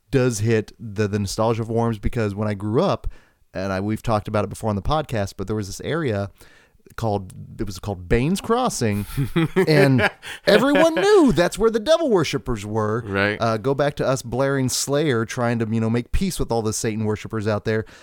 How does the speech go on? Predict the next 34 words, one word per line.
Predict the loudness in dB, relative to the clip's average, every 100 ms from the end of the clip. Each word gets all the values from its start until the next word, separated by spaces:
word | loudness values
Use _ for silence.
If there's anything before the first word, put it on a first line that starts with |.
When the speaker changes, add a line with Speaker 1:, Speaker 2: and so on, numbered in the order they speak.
| -2
Speaker 1:
but | 0 2
that | 2
was | 0
very | 0 0 0
real. | -2 -2 -2 -4 -10 -16 -20 -6
So | -2 0
for | 0
me, | 0 2 2 0 -2 -6 _ _ -8
that | -2 0
always | 2 2 2 -2 -4
is | -4
gonna, | -2 0 -2 -4
that's | -6 -4
gonna | -4 -2
taste | -4 -6 -6
even | -6 -6
sweeter. | -6 -6 -6 -8 -8
And | -4
then | -2 -2 -2
when | -4
you | 0
open | 0 0
the | 0
film, | -4 -4
you | -4
go, | -4
"Oh, | -2 -4 -2
oh, | 2 2 2
it's | 0
Dee | 0
Wallace. | 0 2 -2 -4
Okay, | 0 4
Speaker 2:
Yeah. | 4 2
Speaker 1:
great. | -4